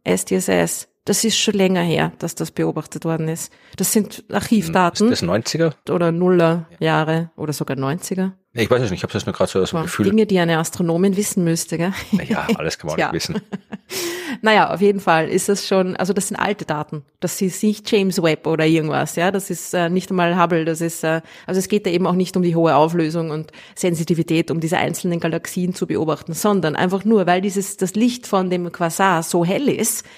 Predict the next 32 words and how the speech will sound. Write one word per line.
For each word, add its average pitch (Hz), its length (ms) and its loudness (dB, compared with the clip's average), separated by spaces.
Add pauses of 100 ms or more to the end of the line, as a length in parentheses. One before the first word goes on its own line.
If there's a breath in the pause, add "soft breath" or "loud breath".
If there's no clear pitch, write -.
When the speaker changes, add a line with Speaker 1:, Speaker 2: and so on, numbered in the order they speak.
(160 loud breath)
Speaker 1:
da 190 100 -4
ist - 180 -2
so 214 100 4
viel 208 180 0
Licht 202 360 -2
da, 202 420 2 (300 loud breath)
dass 233 200 0
auch 240 200 2
eine 233 160 2
kleine 262 400 0
Menge 247 640 0 (180 loud breath)
an 196 440 0
Absorption, 202 720 -2
eine 165 140 -2
kleine 220 340 2
Menge 220 340 2
an, 196 160 2
an 202 160 0
Magnesium, 202 640 2
das 196 140 2
da 190 80 0
dazwischen 214 400 0
liegt, 220 160 -2 (300 loud breath)
da 220 360 4 (220)
sichtbar - 480 -2
ist, - 280 -6
ja. 190 180 -2 (260)
Da 208 80 0
kann 208 200 0
quasi 202 180 2
genug 220 380 0
Licht 220 420 -2